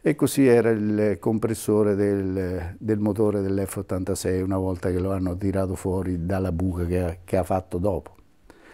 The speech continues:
Vi-, vista la situazione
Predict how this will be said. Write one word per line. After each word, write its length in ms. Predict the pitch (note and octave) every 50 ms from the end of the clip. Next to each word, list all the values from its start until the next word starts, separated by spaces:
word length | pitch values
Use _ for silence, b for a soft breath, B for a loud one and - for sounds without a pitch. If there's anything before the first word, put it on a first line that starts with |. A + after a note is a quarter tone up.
| b b b b b b b b b b b b b b b b b b b b - - -
Vi-, 340 | - E3+ A#2 C3+ - - - - _ - - _ _ - - - - -
vista 360 | - B2 D3 E3 C#3+ - E3+ D3
la 120 | D3 D3
situazione 880 | A#2+ D3 D#3 D3+ E3+ F3 D#3+ - E3 E3+ F3 F#3 F#3 F3+ D3+ - -